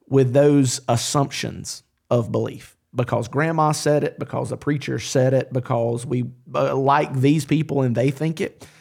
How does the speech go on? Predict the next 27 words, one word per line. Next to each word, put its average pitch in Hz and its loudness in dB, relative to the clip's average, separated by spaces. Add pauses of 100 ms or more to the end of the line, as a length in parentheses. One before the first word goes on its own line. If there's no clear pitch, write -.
(180)
But 156 2
very 151 6
few 160 2
of 143 2
us 131 0
have 123 -2
ever 131 -2
done 127 0
the 120 0
hard 117 -2
work 170 -2
of 120 -2
asking 127 -4
why 123 -2
we 135 0
believe 143 2
what 143 0
we 156 2
believe. 160 -2 (340)
And 139 -2
so 127 0
I 135 2
would 143 0
say 117 -2 (280)
that 135 0
a 117 -2 (200)
faith - 0